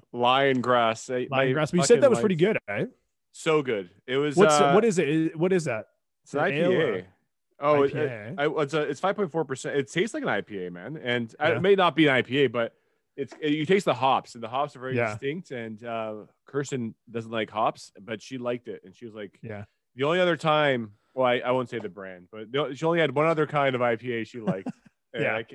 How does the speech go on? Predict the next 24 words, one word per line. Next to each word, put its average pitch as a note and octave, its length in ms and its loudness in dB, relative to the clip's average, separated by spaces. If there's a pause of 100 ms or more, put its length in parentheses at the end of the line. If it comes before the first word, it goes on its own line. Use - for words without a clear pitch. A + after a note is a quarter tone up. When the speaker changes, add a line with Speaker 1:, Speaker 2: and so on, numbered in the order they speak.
(120)
Speaker 1:
I B2 60 0
won't C#3 140 0
say C#3+ 100 -2
the B2 100 -2
brand A#2 400 0
'cause A2+ 240 -14
obvious A2+ 340 -10
reasons, A#2 340 -10
but, - 920 -6
Speaker 2:
<laughs> - 0 -
Speaker 1:
um, C#3 500 0 (380)
South F3+ 260 2
River F#3 180 0
Brewing F3 300 4
dot D#3+ 160 2
C D#3 180 0
A. G#2 200 0 (240)
Free D#3 160 -4
Speaker 2:
Yep. D#3 60 -6
Speaker 1:
shipping, D3+ 540 -2
fifty C3+ 220 -12
bucks B2+ 460 -6 (160)
or A#2+ 160 -20
more. G2 300 -16